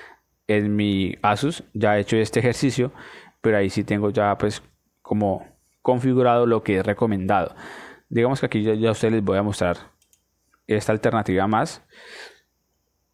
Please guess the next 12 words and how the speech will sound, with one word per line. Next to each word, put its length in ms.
Entonces 400
lo 80
que 60
estamos 260
haciendo 260
acá 220
es 140
un 300
alterar 640
el 100
usuario 460
root 320